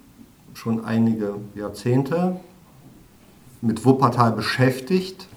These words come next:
politisch wie privat. Inwieweit hat sich Wuppertal geändert?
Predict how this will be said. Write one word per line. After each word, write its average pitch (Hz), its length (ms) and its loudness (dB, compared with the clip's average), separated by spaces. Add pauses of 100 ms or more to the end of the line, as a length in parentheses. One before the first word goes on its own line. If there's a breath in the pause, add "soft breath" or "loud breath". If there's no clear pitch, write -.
(160)
politisch 120 640 -2
wie 107 120 -2
privat. 107 580 -2 (720 loud breath)
Inwieweit 113 440 -2
hat 120 140 -4
sich - 180 -12
Wuppertal 104 420 -8
geändert? 95 420 -8